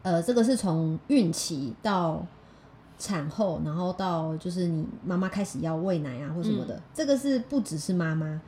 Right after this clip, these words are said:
Speaker 1: 发-，我发现就是只要助手、帮手都可以用的，就是那个孕妇枕、月亮枕那个。
Speaker 2: 哦，对。
Speaker 1: 它是，也是算是高C P值的。
Speaker 2: 月亮枕、哺乳枕，你是讲 L 型的还是圆的？都要。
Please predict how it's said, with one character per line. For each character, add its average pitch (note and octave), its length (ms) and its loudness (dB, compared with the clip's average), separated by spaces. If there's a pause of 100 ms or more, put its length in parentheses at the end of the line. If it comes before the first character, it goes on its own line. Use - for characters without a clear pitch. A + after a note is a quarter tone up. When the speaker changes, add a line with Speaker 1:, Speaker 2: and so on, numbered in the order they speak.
(240)
Speaker 1:
发-， G3+ 160 -6
我 F3 100 -4
发 G#3+ 140 -2
现 G#3+ 160 2
就 G3+ 80 -4
是 G3 160 -2
只 D#3 160 -8
要 E3+ 300 0
助 G#3+ 280 -2
手、 - 240 -4 (120)
帮 G#3+ 180 4
手 - 140 -4
都 F3 120 -4
可 F3 140 -2
以 D#3+ 80 -2
用 E3 160 0
的， C3+ 80 -4
就 E3 140 -2
是 E3 140 0
那 E3 100 0
个 C#3 320 -4
孕 F#3+ 160 2
妇 F#3 180 -4
枕、 - 180 -6 (220)
月 G3+ 160 -2
亮 E3+ 220 -2
枕 - 120 -6
那 D#4 180 2
个。 - 100 -8
Speaker 2:
哦， - 20 -10
对。 G#3+ 300 2 (360)
Speaker 1:
它 C4+ 140 0
是， C4+ 280 2
也 E3+ 120 4
是 A#3 100 4
算 A3+ 220 2
是 G3+ 140 2
高 G3+ 340 0
C G3 240 -2
P F3+ 240 -2
值 - 220 -8
的。 - 100 -10
Speaker 2:
月 C4 240 0
亮 A3 320 -2
枕、 F3 340 -8 (140)
哺 F3 140 -4
乳 F#3 120 -2
枕， F#3 160 -8 (120)
你 C4+ 100 0
是 G4 100 6
讲 E4+ 140 6
L G3+ 320 4
型 F#3+ 220 -4
的 F#3+ 40 -4
还 F3+ 120 0
是 G3 120 -4
圆 E3+ 380 -6
的？ - 220 -10
都 F#3+ 160 2
要。 F3+ 200 0